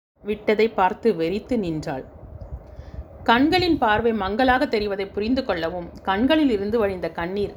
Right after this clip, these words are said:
"நான் தான் உன் கண்ணை மறைத்தேன்" என்பதை சொல்வது போல அவளது கன்னத்தில் வழிய அவசரமாக துடைத்தபடி இருவரையும் பார்க்காமல் வேகமாக காரின் முன்பக்க சீட்டில்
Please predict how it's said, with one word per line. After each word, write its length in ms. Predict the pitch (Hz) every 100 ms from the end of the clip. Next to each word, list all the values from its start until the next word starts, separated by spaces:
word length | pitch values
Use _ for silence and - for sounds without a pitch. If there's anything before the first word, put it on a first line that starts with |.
| -
"நான் 320 | 156 156 190
தான் 220 | 220 294
உன் 120 | 262
கண்ணை 320 | 226 180 190 208
மறைத்தேன்" 460 | 180 175 - 196
என்பதை 380 | 190 180 165 175
சொல்வது 420 | - 170 196 202
போல 340 | - 160 165 165 - - -
அவளது 400 | 180 180 185 180
கன்னத்தில் 520 | 165 165 196 214 233
வழிய 360 | 196 156 170 160 - - - -
அவசரமாக 720 | 160 170 233 320 294 208 202
துடைத்தபடி 720 | - 196 196 190 180 165 160 -
இருவரையும் 540 | 190 226 240 254 262
பார்க்காமல் 640 | 202 170 - 165 175 170
வேகமாக 580 | 160 180 220 262 202 202
காரின் 440 | 202 170 180 214 196
முன்பக்க 360 | 180 196 202
சீட்டில் 480 | 202 - 160 - 185